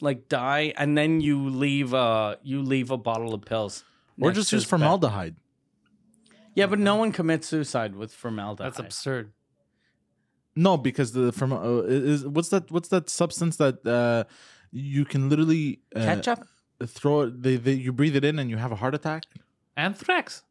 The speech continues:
Speaker 2: Yeah, there you go.
Speaker 1: Anthrax,
Speaker 2: Not
Speaker 1: yeah.
Speaker 2: formaldehyde, anthrax. Yeah, sorry, I
Speaker 3: I
Speaker 2: don't
Speaker 3: think that's
Speaker 2: know.
Speaker 3: a little elaborate. She's like, "Okay,
Speaker 1: Yeah.
Speaker 3: I need to kill Kurt Cobain. Get Al Qaeda on the phone." <laughs>
Speaker 1: Yeah. She's a whore on heroin that wants to get rid of her husband 'cause he's, he's gonna leave her.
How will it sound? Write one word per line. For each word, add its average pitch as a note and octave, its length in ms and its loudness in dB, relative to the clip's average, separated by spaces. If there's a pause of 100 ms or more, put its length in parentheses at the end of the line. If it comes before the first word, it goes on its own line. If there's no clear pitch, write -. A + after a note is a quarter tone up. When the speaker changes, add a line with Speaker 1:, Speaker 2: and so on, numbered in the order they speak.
(180)
Speaker 2:
Yeah, D#3 260 6
there E3 140 6
you C#3 120 4
go. B2 140 2
Speaker 1:
Anthrax, G#2 220 -4
Speaker 2:
Not D3 180 0
Speaker 1:
yeah. - 60 -12
Speaker 2:
formaldehyde, B2 520 0
anthrax. A#2 460 -4
Yeah, G#2 100 -2
sorry, G#2+ 260 -2
I G2 40 2
Speaker 3:
I - 40 2
Speaker 2:
don't A#2 80 2
Speaker 3:
think C4+ 100 4
that's A#3 100 2
Speaker 2:
know. A#3 60 2
Speaker 3:
a A#3+ 80 4
little A#3 120 6
elaborate. F3+ 680 2 (400)
She's F3 260 0
like, E3 300 0
"Okay, E3+ 300 2
Speaker 1:
Yeah. A2+ 80 -6 (140)
Speaker 3:
I E3+ 120 0
need G3 100 0
to G3 60 -4
kill G#3+ 180 2
Kurt G#3 240 0
Cobain. G3+ 400 2 (260)
Get G#3 140 4
Al G#3 160 4
Qaeda F#3 340 2
on D#3+ 120 0
the D3 60 0
phone." C#3 380 0
<laughs> F#3 400 2
Speaker 1:
Yeah. F3 220 -2
She's C4 340 0
a B3+ 120 6
whore F#3+ 600 2
on C#3 180 0
heroin B2 720 -2 (640)
that C#3+ 360 -2
wants C#3+ 320 0
to E3 60 -8
get C#3+ 240 2
rid C#3+ 160 0
of C3+ 100 0
her C3+ 120 2
husband B2+ 480 0
'cause A#2+ 240 -2
he's, A#2 280 -4
he's A#2 400 -6
gonna A#2 240 -4
leave A2+ 220 -4
her. G#2 120 -10